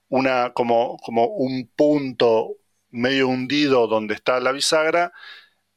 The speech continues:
y ya hay gente que después de un año o dos tuvo algún problema de que se le agrietó y la fue a, la tuvo, la, la tuvo que cambiar. En el caso de Samsung,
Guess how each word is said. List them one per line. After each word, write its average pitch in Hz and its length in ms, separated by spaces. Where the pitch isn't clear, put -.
y 127 100
ya 139 180
hay 139 100
gente 208 380
que 120 100
después 123 320
de 127 80
un 127 140
año 131 260
o - 20
dos 131 400
tuvo 123 260
algún 120 300
problema 120 480
de 113 120
que 110 100
se - 180
le 107 160
agrietó 117 720
y 120 200
la 107 180
fue 117 320
a, 104 280
la 107 120
tuvo, 113 300
la, 113 160
la 107 280
tuvo 123 200
que 107 60
cambiar. 110 360
En 98 80
el 104 60
caso 123 320
de 117 320
Samsung, 139 640